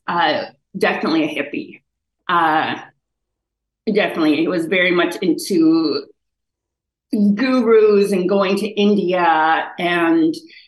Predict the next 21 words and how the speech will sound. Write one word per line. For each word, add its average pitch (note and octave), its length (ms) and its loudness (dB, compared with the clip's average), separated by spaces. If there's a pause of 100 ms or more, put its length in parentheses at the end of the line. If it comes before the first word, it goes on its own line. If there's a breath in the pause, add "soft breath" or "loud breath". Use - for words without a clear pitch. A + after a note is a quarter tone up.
meditation F#3+ 720 -2
was E3+ 160 -2
a F3 60 -2
really E3 240 0
big E3 300 -4
part F3 260 -4
of - 100 -12
my E3 400 -2
childhood, D#3 760 -6
and, D#3+ 300 2
and E3 240 2
yoga. D#3+ 800 -2 (540 soft breath)
And E3 260 0
I, D#3+ 100 -2 (100)
I F3 100 -2
remember F3 360 0
I E3 100 -2
had E3 160 -4
a C#3+ 240 -6 (180)
meditation G3 680 0
pillow, - 500 -6